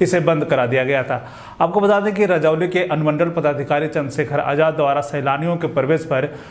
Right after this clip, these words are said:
रोक को लेकर आदेश जारी कर दिया गया है। आदेश में जिला संपर्क पदाधिकारी गुप्तेश्वर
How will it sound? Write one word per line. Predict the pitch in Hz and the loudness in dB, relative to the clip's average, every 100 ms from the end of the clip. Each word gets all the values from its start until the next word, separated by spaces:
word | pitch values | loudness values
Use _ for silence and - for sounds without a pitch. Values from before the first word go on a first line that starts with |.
| - - 147 | -20 -4 2
रोक | 170 220 220 | 4 4 0
को | 165 160 165 160 | 0 0 0 -2
लेकर | 156 160 | 0 2
आदेश | 120 139 156 131 | 0 0 0 0
जारी | 139 131 | 0 0
कर | 123 131 | -2 0
दिया | 151 | 0
गया | 139 151 | 2 0
है। | 156 - | 0 -2
आदेश | 127 135 165 160 | -2 0 0 -2
में | 151 147 120 | -4 -2 -2
जिला | 139 147 | 0 0
संपर्क | 156 151 131 143 135 147 | 0 -4 -2 -2 -2 -2
पदाधिकारी | 139 131 131 139 135 151 151 - 147 | -2 -2 -2 -2 0 -2 -6 -10 -2
गुप्तेश्वर | 151 156 180 170 185 190 190 - | 0 2 0 2 2 2 -2 -10